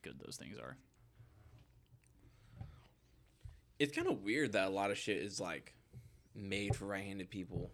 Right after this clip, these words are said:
Speaker 1: Dude, the fucking spiral, like, books, like,
Speaker 2: Mm-hmm.
Speaker 1: spiral notebooks.
Speaker 2: Tell me a lot of, like, so, like, I'm assuming, like, anything writing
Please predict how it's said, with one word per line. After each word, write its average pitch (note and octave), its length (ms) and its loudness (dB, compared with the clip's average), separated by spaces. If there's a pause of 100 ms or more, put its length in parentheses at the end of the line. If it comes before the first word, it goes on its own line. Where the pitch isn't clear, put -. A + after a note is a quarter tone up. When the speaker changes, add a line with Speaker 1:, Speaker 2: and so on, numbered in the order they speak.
(2250)
Speaker 1:
Dude, C#3+ 180 0
the A#2 100 0
fucking C3 340 0
spiral, B2 520 4
like, A2+ 200 -4 (560)
books, - 360 -4 (220)
like, A#2 120 -4
Speaker 2:
Mm-hmm. A#2 180 0
Speaker 1:
spiral A#2+ 400 0 (720)
notebooks. C3+ 640 2 (460)
Speaker 2:
Tell A#3 140 8
me D#4 80 10
a D4 60 10
lot F3+ 180 12
of, C3+ 100 8
like, G#2 160 10
so, C#3+ 180 12
like, B2+ 180 6
I'm B2+ 60 4
assuming, D#3+ 420 6
like, G#2 240 4
anything D#3+ 600 4
writing A#2 600 8